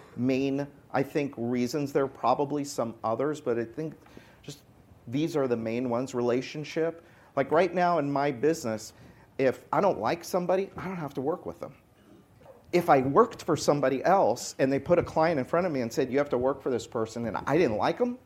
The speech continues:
what would I have to do? I'd have to work for 'em, right? I don't have to do that today, and that's important for me. I get to spend time with people like you, right? I get to decide who I wanna spend my time with and how I get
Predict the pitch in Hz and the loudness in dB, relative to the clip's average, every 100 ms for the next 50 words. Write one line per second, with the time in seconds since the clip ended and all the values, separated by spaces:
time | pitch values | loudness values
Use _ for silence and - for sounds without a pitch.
0 | _ _ _ _ _ 127 139 147 147 - | _ _ _ _ _ -2 4 4 4 -2
1 | 135 185 - - _ - 170 - 135 170 | -4 -4 -4 -12 _ -10 -8 -4 -4 -6
2 | - 98 80 - - - _ _ 113 143 | -8 -10 -10 -14 -20 -20 _ _ -6 -6
3 | - _ - - - - 127 147 156 151 | -10 _ -20 -20 -20 -12 -4 -2 -2 -6
4 | 143 117 104 95 - - _ _ - 98 | -10 -12 -10 -10 -12 -16 _ _ -8 -8
5 | 95 131 143 - 160 143 160 156 120 110 | -6 -4 -4 -6 -8 -2 -2 -2 -6 -10
6 | 92 - - - - 143 151 147 156 151 | -10 -16 -20 -18 -6 -6 -6 -6 -4 -6
7 | - 170 175 127 107 147 139 131 127 123 | -6 -4 -2 -4 -6 -8 -6 -2 -4 -4
8 | 147 156 - - - - 120 117 139 - | -4 -4 -6 -14 -20 -12 -6 -6 -6 -20
9 | _ - _ _ _ - _ 139 156 160 | _ -20 _ _ _ -20 _ 2 2 0
10 | 123 120 - 117 110 147 135 113 113 113 | -4 -4 0 0 2 0 2 2 0 -6
11 | 104 - 107 101 - 113 107 95 101 107 | -8 -8 -6 -8 -6 -6 -6 -8 -12 -8
12 | 107 95 92 | -6 -6 -8